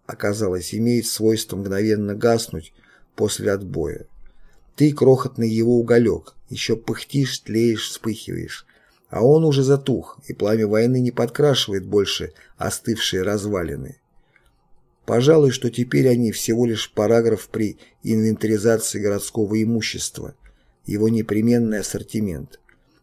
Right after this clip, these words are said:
Эти руины — взнос города прошлому и его новая точка отсчета.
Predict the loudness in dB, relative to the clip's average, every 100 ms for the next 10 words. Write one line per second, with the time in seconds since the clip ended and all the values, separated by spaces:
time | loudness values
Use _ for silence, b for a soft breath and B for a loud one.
0 | -2 -2 2 2 2 2 0 -2 -8 -16
1 | -10 -2 2 2 0 2 2 2 -2 2
2 | 0 0 -6 -8 -10 -14 -20 _ -8 -2
3 | 2 2 4 4 4 2 0 0 -2 -4
4 | -4 -2 -4 -6 -12